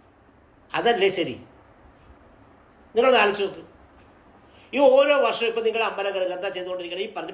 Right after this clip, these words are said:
പൂജ, മന്ത്രം, തന്ത്രം എന്ന് പറഞ്ഞാൽ എത്ര കോടി രൂപയാണ് ചിലവാക്കണം? ആ കോടി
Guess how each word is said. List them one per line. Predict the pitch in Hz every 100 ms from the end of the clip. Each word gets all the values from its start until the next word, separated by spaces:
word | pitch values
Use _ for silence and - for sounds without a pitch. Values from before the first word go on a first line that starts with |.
| 160
പൂജ, | 165 180 180
മന്ത്രം, | 160 160 170
തന്ത്രം | 151 151 156
എന്ന് | 156
പറഞ്ഞാൽ | 170 180
എത്ര | - _ - 175 170
കോടി | 190 190 170
രൂപയാണ് | 143 151 139
ചിലവാക്കണം? | 123 113 120 104 - - - - _ _ - _ _ - - - - - - - - 254
ആ | 294
കോടി | 247 240 240